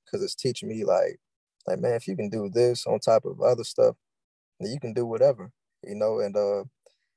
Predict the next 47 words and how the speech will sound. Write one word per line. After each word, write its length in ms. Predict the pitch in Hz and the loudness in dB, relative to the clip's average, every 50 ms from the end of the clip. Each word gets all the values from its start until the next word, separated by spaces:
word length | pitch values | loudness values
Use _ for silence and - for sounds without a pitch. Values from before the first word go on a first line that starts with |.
| _ - | _ 0
I 120 | - 123 | 0 0
just 180 | 123 - - - | 0 0 -4 -2
think 320 | 131 131 127 123 117 - _ _ _ _ _ _ _ _ _ _ _ - | 0 0 0 0 -4 -8 _ _ _ _ _ _ _ _ _ _ _ 0
right 220 | 117 120 120 117 | 2 2 2 2
now 260 | 117 123 135 139 131 | 0 0 0 0 0
I'm 80 | 123 120 | 0 -4
just 160 | 120 113 - 127 | -6 -8 -4 -4
at 140 | 117 - | -4 -2
the, 200 | - 107 104 98 - | -2 -4 -2 -2 -2
I'm 120 | 113 123 123 | -4 -4 -4
at 120 | 117 - | -6 -6
the 80 | 101 90 | -8 -10
right 340 | 87 - 107 120 120 107 - | -4 -2 0 2 2 0 -2
level 540 | 92 92 107 120 120 113 110 107 101 104 - _ _ _ _ _ _ _ _ _ _ - | -6 -4 0 2 2 2 0 -4 -10 -10 -10 _ _ _ _ _ _ _ _ _ _ -10
to 100 | - 110 | -8 -4
where 240 | 110 110 113 107 107 | -2 2 2 2 0
it's 100 | 104 - | 0 -4
just 160 | 110 104 - | -8 -2 0
like, 160 | 113 107 101 - | 2 2 4 2
I 80 | 113 - | 0 -2
can 160 | - 104 101 | -2 -6 -10
be, 460 | 120 117 120 123 120 117 107 104 120 _ _ _ _ _ _ - - | -8 -8 -8 -6 -6 -6 -8 -8 -10 _ _ _ _ _ _ 0 0
I 60 | 120 | 0
can 260 | - - 104 95 - - _ - | 2 2 -2 -2 -4 -8 _ -16
kinda 380 | - - - 131 135 139 135 131 | -8 0 4 4 6 6 6 4
be 140 | 123 127 131 | 2 0 -2
one 260 | 127 127 127 131 127 | 2 6 8 8 8
foot 240 | - - - 135 127 | 6 2 -4 0 2
in 220 | 127 131 131 123 113 | 4 4 4 2 2
and 100 | 113 117 | 2 2
one 140 | 123 123 | 0 0
foot 160 | - - 131 127 | 2 0 2 4
out, 140 | 127 127 123 | 4 4 4
or 180 | - - 120 117 | 4 4 4 4
I 80 | 117 | 4
can 140 | - 117 113 110 | 4 0 -6 -8
be 160 | 123 123 120 | -8 -10 -8
kinda 500 | - - 127 123 127 120 120 117 110 - _ _ _ _ _ _ _ _ _ - | -4 0 2 2 2 4 4 2 2 0 _ _ _ _ _ _ _ _ _ -6
ninety-five 520 | 113 113 117 120 117 - - 120 120 120 120 | -2 0 2 0 0 2 4 4 4 4 4
percent 320 | - - - 127 120 113 | 0 -4 0 0 0 -2
into 180 | 117 - - 120 | -4 -10 -8 -6
my 120 | 117 113 117 | -2 0 2
education, 580 | 123 117 107 - - - 120 117 113 - - - - | 2 0 0 -2 -2 -2 0 0 -2 -6 -10 -4 0
five 180 | 117 110 113 | 2 2 2
percent 280 | - - - - 113 110 | 0 -4 -8 -8 -8 -8
in 80 | 107 | -8
business 540 | 101 117 117 117 117 120 - 117 113 127 - | -6 -4 -2 -2 -2 -4 -6 -8 -10 -12 -14